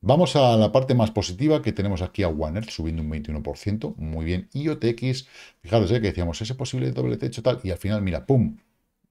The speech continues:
Ahí está, otra vez a por la resistencia. Muy bien, muy, muy bien. Si supera esta zona, bueno, yo creo que deberé, deberá de consolidar un poquito antes de superarla, pero tiene bastante buena pinta I O T X para este ciclo también. Sé que hay mucha gente que os gusta y, y me parece que es genial, ¿vale?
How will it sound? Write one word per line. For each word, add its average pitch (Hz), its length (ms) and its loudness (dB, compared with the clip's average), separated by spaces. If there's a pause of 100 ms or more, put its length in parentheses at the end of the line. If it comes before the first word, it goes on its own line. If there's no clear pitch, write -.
(320)
Ahí 98 160 -2
está, 90 300 -2
otra 110 180 2
vez 110 140 2
a 92 80 0
por 95 100 0
la 92 140 2
resistencia. 113 560 -2
Muy 113 320 6
bien, 113 320 2 (340)
muy, 101 160 2
muy 82 140 0
bien. 107 300 0 (420)
Si 101 160 -2
supera 120 340 4
esta 110 220 0
zona, 127 220 2
bueno, 104 220 2
yo 113 120 0
creo 117 100 0
que 98 100 0
deberé, 87 360 0
deberá 87 440 -2
de 90 100 -2
consolidar 85 420 -4
un 76 80 -6
poquito 80 240 -4
antes 85 160 -2
de 80 80 -4
superarla, 80 480 -6
pero 78 400 -4 (380)
tiene 131 180 6
bastante 131 340 4
buena 110 240 6
pinta 101 200 2
I 98 40 6
O 95 80 4
T 95 80 0
X 98 180 0
para 90 140 0
este 85 160 -6
ciclo 104 300 -2
también. 98 420 -2 (380)
Sé - 160 -4
que 98 80 2
hay 92 80 4
mucha 92 320 0
gente 92 240 -2
que 87 80 0
os 85 60 0
gusta 104 340 2
y, 110 40 2
y 73 360 -6
me 73 140 -8
parece 78 220 -8
que 78 80 -4
es 76 80 -10
genial, 78 300 -6
¿vale? 87 240 -6